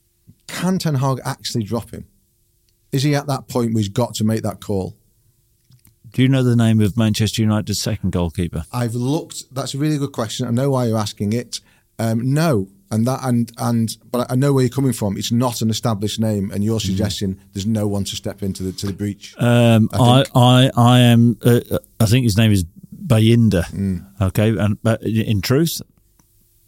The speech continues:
Speaker 2: I had to look it up.
Speaker 1: Yeah, sure.
Speaker 2: Y-, you know,
Speaker 1: Absolutely.
Speaker 2: I did, and you know, you talk about, you know, we've had this great debate about Arsenal having two,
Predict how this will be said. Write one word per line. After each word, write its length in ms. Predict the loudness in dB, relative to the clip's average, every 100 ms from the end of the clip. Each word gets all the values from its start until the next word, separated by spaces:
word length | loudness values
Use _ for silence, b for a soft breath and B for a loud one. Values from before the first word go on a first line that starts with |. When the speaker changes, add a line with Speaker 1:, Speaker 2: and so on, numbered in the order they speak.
| _ _ -2
Speaker 2:
I 140 | 0
had 80 | 0
to 80 | 0
look 160 | 0
it 60 | 0
up. 100 | 2
Speaker 1:
Yeah, 140 | 2 0
sure. 300 | -2 -4 -4
Speaker 2:
Y-, 120 | -6 -2
you 100 | 0
know, 60 | 2
Speaker 1:
Absolutely. 260 | 2 4
Speaker 2:
I 40 | 4
did, 100 | 4
and 160 | 4
you 80 | 4
know, 80 | 4
you 120 | 4
talk 220 | 2 2
about, 220 | 2 2
you 120 | 4 4
know, 140 | 6
we've 140 | 6
had 160 | 6 6
this 160 | 4 4
great 240 | 4 4
debate 320 | 4 4 4
about 180 | 4 4
Arsenal 360 | 6 4 4 4
having 240 | 4 4
two, 300 | 4 4 4